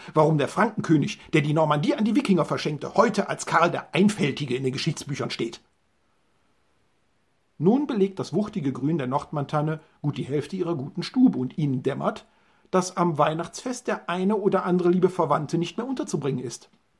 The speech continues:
Ab ans Telefon. "Onkel Hans, Tante Inge, tut uns leid, aber mit dem ersten Feiertag bei uns, das <laughs> wird wohl nix. Wir haben dieses Jahr einen Nordmann." Vom anderen Ende der Leitung,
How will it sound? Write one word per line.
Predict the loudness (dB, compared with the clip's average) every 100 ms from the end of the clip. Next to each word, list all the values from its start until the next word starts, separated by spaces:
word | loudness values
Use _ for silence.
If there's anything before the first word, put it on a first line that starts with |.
| _ _ _ _ _ _ _ _ 2
Ab | 2
ans | 2 -6
Telefon. | -6 -6 -10 -14 _ _ _ _ _ _ 0
"Onkel | 2 4 4
Hans, | 4 -2 -6 -6
Tante | 0 2 6
Inge, | 6 6
tut | 4 0 0
uns | -4 -4
leid, | 0 4 4 2
aber | -2 0 0 -4 -20 -20 _
mit | -2 -2 2
dem | 0 2
ersten | 0 0 -6 -6
Feiertag | -2 0 2 0 0
bei | -4 -2
uns, | 2 2 2 -2
das | -4 -2 -4 0
<laughs> |
wird | 2 4 2 0
wohl | -2 -2
nix. | -4 -6 -14 -20 -8
Wir | 0 2
haben | 2 -4
dieses | -8 -12 -6
Jahr | -4 -4
einen | -4
Nordmann." | -4 -4 -6 -10 -10 _ _ _ _ _ _ _ _ _ _ _ _ _ -6
Vom | -2 -2
anderen | -2 0 0 -2
Ende | -4 -2
der | -2
Leitung, | 0 0 -2 -6 -6